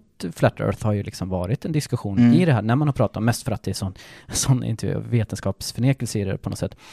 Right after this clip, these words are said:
Speaker 1: Så att, eh, det finns även med där att när YouTube och Facebook har, de har ju fått mycket press på sig, att, "Hur ska ni, vad ska ni göra för att liksom begränsa det här materialet?" Eller liksom, "Nu sprids alla de här konspirationsteorierna på YouTube och Facebook." Och då har ju de liksom börjat, eh,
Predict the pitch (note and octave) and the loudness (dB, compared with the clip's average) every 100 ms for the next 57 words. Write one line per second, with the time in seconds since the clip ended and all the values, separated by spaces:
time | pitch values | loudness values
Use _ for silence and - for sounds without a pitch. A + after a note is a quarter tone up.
0 | - - - - A#2+ - - A#2 G#2+ A2 | -20 -20 -10 0 0 0 0 4 4 2
1 | - B2+ D#3 D#3+ A2 G#2 A#2 - A2 G#2 | -2 -2 0 0 2 0 -2 -2 -2 -2
2 | G#2+ - - G#2 B2 D3+ B2 A2+ - G#2+ | -4 -6 -6 0 2 4 4 2 2 -2
3 | G#2+ - B2 G#2+ - - G2+ G2 G2 F#2 | -2 -4 -4 -4 -6 -6 -2 -2 -2 -2
4 | G#2+ A#2+ C#3+ - - - - F3+ F#3 - | 2 4 4 2 -6 -6 0 2 2 0
5 | - - D#2+ F#2+ G2+ G#2 G#2+ - A2 G2 | -4 -2 -2 -2 -2 0 0 -2 -4 -4
6 | G2+ - - A#2+ G#2+ - A2+ A2+ G#2 G#2+ | -4 -6 -8 -8 -6 -2 0 2 2 0
7 | G#2 G2 G2+ F#2+ G2 _ - B2 C#3+ F3+ | -2 -4 -8 -8 -10 _ -2 2 4 2
8 | D#3 A2+ F2+ A2+ G#2+ G#2 A2+ - G2 G#2 | 2 0 -2 -2 -2 -2 -4 -4 -4 -4
9 | F#2+ A2+ - - C3+ C3+ B2 A2 G#2 F2+ | -2 -2 0 -2 -2 -4 -4 -2 -4 -4
10 | - - - - A2+ - - A2 G2 G2+ | -8 -14 -20 -4 -2 0 0 -2 -2 -4
11 | G2+ - A2+ G#2 - - _ A2+ G#2 G#2 | -4 -6 -8 -10 -12 -20 _ -4 -2 -4
12 | - - - - - - - A2 A2+ - | -10 -14 -8 -8 -8 -14 -10 -6 -4 2
13 | A#2 D#3+ C#3 B2 A#2 A2+ A#2 G#2+ G2+ - | 6 8 6 2 -2 0 2 2 0 -6
14 | - G#2 G2+ G2+ | -4 -2 -2 -2